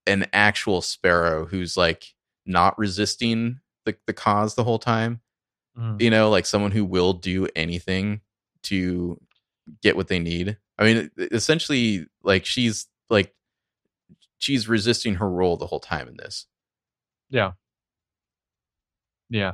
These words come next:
Speaker 2: Uh, Atomic Blonde is by no means an amazing movie, but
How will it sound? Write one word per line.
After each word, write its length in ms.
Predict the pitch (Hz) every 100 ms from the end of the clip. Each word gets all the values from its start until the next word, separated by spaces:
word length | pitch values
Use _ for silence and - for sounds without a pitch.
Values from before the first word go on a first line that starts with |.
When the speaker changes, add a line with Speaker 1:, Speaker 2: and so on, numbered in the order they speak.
| -
Speaker 2:
Uh, 440 | 147 143 127 117 - _ _ _
Atomic 300 | - 196 214
Blonde 580 | - 127 123 117 113 104 -
is 840 | 110 104 101 98 95 - - - _ _ _ _ -
by 340 | 127 113 127
no 140 | 123 123
means 200 | 120 110
an 80 |
amazing 500 | 101 104 107 110 131
movie, 220 | 135 139 127
but 420 | 110 104 98